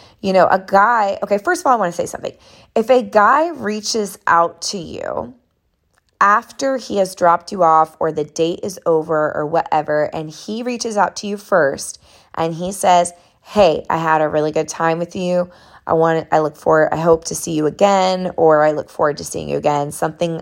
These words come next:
along those lines, there is a high probability, a high chance that he actually was super into you and into the date, and he really means it, that he wants to see you again, okay? That's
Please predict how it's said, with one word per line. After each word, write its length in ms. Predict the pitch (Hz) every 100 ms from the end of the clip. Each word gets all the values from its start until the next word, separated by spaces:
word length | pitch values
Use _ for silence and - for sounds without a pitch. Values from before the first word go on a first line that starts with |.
| -
along 380 | 160 151 156 165
those 260 | 156 151
lines, 680 | 160 143 139 220 262 277 - _ _ _ _ _
there 220 | - 240
is 180 | - 370
a 140 | 403 330
high 300 | - 202 208
probability, 680 | - 208 190 165 156 156 151
a 120 | 165
high 520 | 170 - 175 170 208 262
chance 500 | - - 160 143 -
that 260 | - 151 -
he 380 | - - 160 170 -
actually 880 | 208 285 - - 185 170 160 165 - _ _ _ -
was 200 | 190 190
super 300 | - 233 254
into 320 | - 202 -
you 160 | 180 175
and 160 | -
into 220 | 170 170
the 80 | 170
date, 220 | 175 175 -
and 120 | 170
he 140 | 170
really 260 | 170 175 165
means 400 | 165 240 240 175
it, 200 | 160 -
that 160 | 156
he 100 | 175
wants 240 | 165 151 -
to 100 | -
see 280 | - 151 143
you 120 | 131
again, 360 | 110 107 - - -
okay? 420 | - 160 156 202 -
That's 260 | 160 -